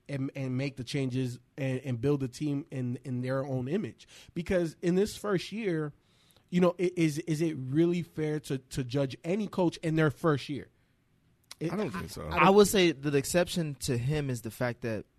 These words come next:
Speaker 3: you gave up, like you said, a top three defensive player. And on top of that, so far, you're not really building a great culture if you're willing to let your best player just get traded away.
Speaker 2: But
Speaker 1: See,
Speaker 2: he,
Speaker 1: but
Speaker 2: he did, but there's a clear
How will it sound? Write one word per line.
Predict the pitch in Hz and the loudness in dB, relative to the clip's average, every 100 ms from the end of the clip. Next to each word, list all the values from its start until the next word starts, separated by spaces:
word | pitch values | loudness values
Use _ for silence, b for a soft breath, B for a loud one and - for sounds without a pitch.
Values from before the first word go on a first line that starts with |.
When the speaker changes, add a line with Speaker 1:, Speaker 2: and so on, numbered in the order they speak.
| _ | _
Speaker 3:
you | 123 123 | -6 -2
gave | 123 123 117 | 0 0 0
up, | 113 - _ _ _ _ _ _ - | -4 -6 _ _ _ _ _ _ -12
like | 107 | -8
you | 110 | -8
said, | - 110 - | -6 -6 -6
a | |
top | 101 - 110 - | -10 -8 -8 -8
three | 113 104 98 | -8 -8 -8
defensive | 95 104 98 95 - | -10 -10 -12 -12 -12
player. | 98 85 73 - _ _ _ _ _ | -10 -10 -14 -20 _ _ _ _ _
And | 117 123 120 110 101 | -6 -4 -2 -4 -6
on | 117 117 | -6 -4
top | - 123 113 | -4 -4 -6
of | 101 | -6
that, | 113 113 - | -4 -4 -4
so | - 127 123 | -4 -2 -2
far, | - 113 107 101 87 b b b b b _ 113 | -2 -2 0 -4 -8 b b b b b _ -6
you're | 131 | -2
not | 135 120 | 0 2
really | 127 123 | 2 0
building | 110 120 131 120 | -2 0 0 0
a | 87 | -4
great | 110 120 110 | -4 -2 -2
culture | - 131 131 120 | 0 0 0 -2
if | 76 107 | -4 -4
you're | 127 123 | -4 -2
willing | 123 120 | -2 -2
to | 107 113 | -4 -4
let | 110 - | -4 -4
your | 107 | -6
best | 113 110 - | -4 -6 -6
player | 117 104 | -6 -6
just | 98 104 | -6 -10
get | - 101 | -8 -8
traded | - 117 110 | -6 -4 -4
away. | 101 104 | -2 2
Speaker 2:
But | 131 131 | 4 6
Speaker 1:
See, | 131 | 6
Speaker 2:
he, | 127 | 4
Speaker 1:
but | |
Speaker 2:
he | - 123 113 | 2 0 0
did, | 95 165 202 123 | 4 6 6 4
but | 113 | 2
there's | 117 117 110 95 92 | 4 4 4 0 -6
a | 107 98 | -4 -4
clear | - 135 127 117 101 | -4 -2 2 4 2